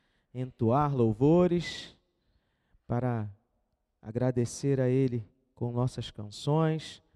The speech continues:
para cultuá-lo com nossas canções. E agora nós vamos ouvir a meditação dessa noite,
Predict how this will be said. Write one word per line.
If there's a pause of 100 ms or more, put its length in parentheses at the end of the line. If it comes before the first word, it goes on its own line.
para
cultuá-lo
com
nossas
canções.
E
agora (1040)
nós
vamos (880)
ouvir (480)
a
meditação
dessa
noite,